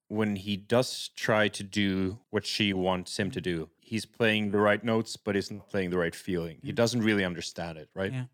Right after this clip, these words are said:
Speaker 1: So
Speaker 2: yeah.
Speaker 1: it's that theme of him not really managing to empathize with someone on that level and not really wanting to, or maybe not even being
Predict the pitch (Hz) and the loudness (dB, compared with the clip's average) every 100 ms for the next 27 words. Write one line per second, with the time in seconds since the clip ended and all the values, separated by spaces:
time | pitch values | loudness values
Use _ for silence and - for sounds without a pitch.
0 | _ 135 120 127 120 - 117 110 104 - | _ -4 0 2 2 4 6 8 4 4
1 | 127 120 113 113 110 117 117 107 104 101 | 2 4 4 4 4 6 6 6 6 4
2 | - - 131 117 117 117 113 127 - 110 | 2 -2 4 6 6 4 2 2 0 0
3 | 101 117 - 98 92 - - - 107 - | 0 -4 0 2 2 -2 -8 -10 -8 -8
4 | - 101 90 85 82 92 90 62 87 87 | -4 -4 -2 -4 -6 -6 -4 -2 -2 -2
5 | 80 80 104 113 135 123 123 117 104 101 | -4 -6 0 2 2 4 6 6 4 2
6 | 101 95 - 98 92 117 113 113 107 104 | 0 -8 -4 -2 2 4 6 6 4 4
7 | 101 95 92 87 90 | 2 0 -4 -4 -6